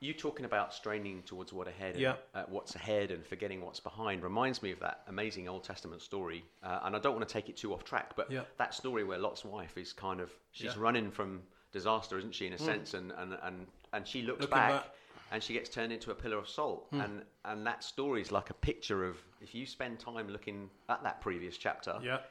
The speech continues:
Speaker 1: it's gonna freeze you and
Speaker 2: Yeah.
Speaker 1: you're gonna die. You know,
Speaker 2: Yeah.
Speaker 1: you're, you're, you're gonna be stuck there.
Speaker 2: Yeah, and if you keep looking behind you, you know, you know, if it, when you're driving, you're gonna ca-, have a car
Speaker 1: <laughs>
Speaker 2: crash.
Speaker 1: Yeah.
Speaker 2: You know.
Speaker 1: Yeah, uh, yeah, true enough, yeah.
Speaker 2: But that word straining towards what is ahead is another way of saying you wanna, you need to lean into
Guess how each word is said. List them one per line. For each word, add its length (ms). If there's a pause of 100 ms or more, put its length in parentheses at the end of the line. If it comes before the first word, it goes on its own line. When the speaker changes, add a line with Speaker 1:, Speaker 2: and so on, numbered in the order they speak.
(100)
Speaker 1:
it's 140
gonna 160
freeze 400
you 320
and 120
Speaker 2:
Yeah. 140
Speaker 1:
you're 140
gonna 160
die. 340 (120)
You 100
know, 60
Speaker 2:
Yeah. 120
Speaker 1:
you're, 140
you're, 120
you're 140
gonna 140
be 60
stuck 280
there. 240 (240)
Speaker 2:
Yeah, 220
and 100
if 140
you 60
keep 260
looking 240
behind 340
you, 100
you 40
know, 320
you 80
know, 80
if 180
it, 120
when 120
you're 80
driving, 400
you're 80
gonna 180
ca-, 160
have 100
a 40
car 220
Speaker 1:
<laughs> 80
Speaker 2:
crash. 300
Speaker 1:
Yeah. 160 (280)
Speaker 2:
You 100
know. 120 (220)
Speaker 1:
Yeah, 280
uh, 140 (140)
yeah, 160
true 180
enough, 360
yeah. 240 (340)
Speaker 2:
But 180
that 300
word 260
straining 600
towards 280
what 160
is 140
ahead 340
is 120
another 320
way 160
of 80
saying 260
you 80
wanna, 200
you 140
need 200
to 80
lean 320
into 460